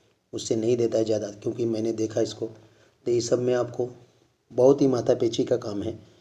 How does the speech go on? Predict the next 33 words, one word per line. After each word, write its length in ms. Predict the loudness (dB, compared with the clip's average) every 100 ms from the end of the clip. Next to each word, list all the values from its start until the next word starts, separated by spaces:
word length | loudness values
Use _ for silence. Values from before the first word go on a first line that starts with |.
| _ _ -6
इधर 180 | 0 2
उधर 180 | 4 2
दौड़ना 320 | 2 2 0
पड़ेगा, 400 | 2 2 2 -2 -8 -20 _ _ _ _
फिर 160 | -6 -2
deliver 360 | 0 2 4 2
करना 260 | 0 -2
पड़ेगा, 380 | 0 0 0 -4 -10 -20 _ _ _ _
कस्टमर 440 | -4 -2 -2 -2 0
का 140 | 0 -2 -10 -8
लोकेशन 420 | -4 -4 -2 -4 -2
ढूंढना 260 | -2 -2
पड़ेगा। 280 | -2 -4 -4
गलत 320 | -2 -2 -2
हुआ, 180 | -2 -2 -2 -10 -18 -6
कस्टमर 360 | -4 -2 -2 -4
कभी 200 | -6 -4
कभार 200 | -2 -4
फ़ोन 180 | -4 -8
नहीं 200 | -6 -6
उठाता 320 | -4 -6 -6
है। 120 | -6
रात 220 | -6 -8
को 180 | -8 -8 -8 -18 _ _ _
बारह 280 | -6 -2 0
बजे, 340 | 0 2 0 -2
दस 200 | -4 -4
बजे 260 | -2 -2 -2
के 160 | -4 -4
बाद 280 | -4 -2 -2
अगर 200 | -2 -4
काम 220 | -6 -8
करोगे, 360 | -6 -2 -2